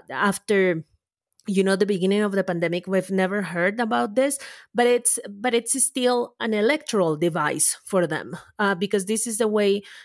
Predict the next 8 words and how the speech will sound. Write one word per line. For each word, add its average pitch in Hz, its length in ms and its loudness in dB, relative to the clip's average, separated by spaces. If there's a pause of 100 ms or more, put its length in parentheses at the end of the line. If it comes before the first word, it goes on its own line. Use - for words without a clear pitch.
(140)
Venezuela 202 460 2
is 240 200 -2
the 226 100 0
way 214 280 2
they 196 200 0
found, 185 600 0 (240)
uh, 196 240 2 (120)
the, 185 160 -2